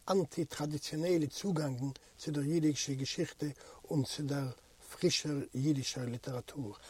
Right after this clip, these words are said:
אז זיי זאלן אויפנעמען, א אנפאראורטייל, א פאעמע אויף א משיח-טעמע, מיט דעם הינטערגרונד, ווי ער האט זיך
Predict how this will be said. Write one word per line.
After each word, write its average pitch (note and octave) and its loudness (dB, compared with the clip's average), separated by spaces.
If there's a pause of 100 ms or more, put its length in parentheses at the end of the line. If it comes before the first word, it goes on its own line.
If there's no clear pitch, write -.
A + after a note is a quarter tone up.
(140)
אז D3 2
זיי D3+ 4
זאלן D#3 4
אויפנעמען, D#3 2 (300)
א - 0 (380)
אנפאראורטייל, D#3+ 4 (220)
א D3+ 0
פאעמע D#3+ 2 (320)
אויף C#3+ -2
א D3 -4
משיח-טעמע, D3 -2 (1040)
מיט E3 2
דעם D3 4 (360)
הינטערגרונד, D3 2 (300)
ווי D3 6
ער E3 4 (680)
האט E3+ 4
זיך - 0